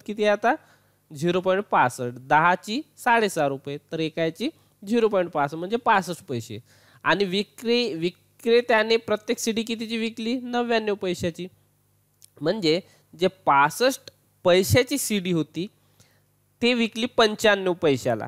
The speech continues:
म्हणजे इथे तीस पैसे फायदा झाला. कितीवर? पासष्ट पैशावर तीस पैसे. आता पैसे म्हणा किंवा मग त्याला शंभरने गुणलं तर रुपयातही कन्व्हर्ट करता येते, ठीक आहे. तर आपण इथं पैसे किंवा झिरो पॉइंट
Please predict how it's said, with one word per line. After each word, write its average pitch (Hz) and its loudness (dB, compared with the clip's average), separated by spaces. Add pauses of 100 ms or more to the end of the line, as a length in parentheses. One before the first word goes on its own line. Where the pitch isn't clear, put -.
(120)
म्हणजे 160 -6
इथे 208 -4 (200)
तीस 269 -4 (200)
पैसे 202 4
फायदा 190 2
झाला. 165 -2
कितीवर? 226 0
पासष्ट 196 2 (380)
पैशावर 160 2 (200)
तीस 277 -2
पैसे. 175 -2 (340)
आता 147 0
पैसे 170 0
म्हणा 190 0
किंवा 175 -4
मग 180 -8
त्याला 175 -2
शंभरने 170 -2
गुणलं 165 -2
तर 165 -2
रुपयातही 180 -2
कन्व्हर्ट 170 -4
करता 156 -2
येते, 160 -4 (100)
ठीक 277 -6
आहे. - -6 (800)
तर 196 4
आपण 202 0
इथं 208 0 (160)
पैसे 214 2 (220)
किंवा 139 -2
झिरो 151 0
पॉइंट 190 -2